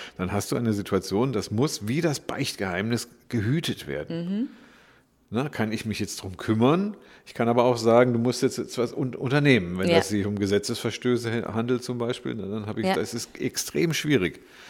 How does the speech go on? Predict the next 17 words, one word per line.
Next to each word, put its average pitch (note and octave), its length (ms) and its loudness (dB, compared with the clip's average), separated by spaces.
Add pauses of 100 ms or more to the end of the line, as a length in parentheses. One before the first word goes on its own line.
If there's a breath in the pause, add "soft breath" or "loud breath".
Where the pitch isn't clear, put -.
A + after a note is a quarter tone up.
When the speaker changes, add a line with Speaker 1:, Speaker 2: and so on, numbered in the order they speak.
(260 loud breath)
Speaker 1:
Wenn A2 100 -2
dir G#2 140 6
einer A2+ 160 6
ein A2 100 4
Geheimnis A#2+ 440 6
verrät G#2 460 4
und G2+ 200 0
dir G2 100 4
sagt, G2+ 520 4
äh, G#2+ 340 4
dass - 480 0 (140)
er - 200 0
etwas G2+ 240 0
Ungesetzliches G2 840 0
getan E3 400 2
hat, F#3+ 100 2
Speaker 2:
Mhm. G#3+ 200 0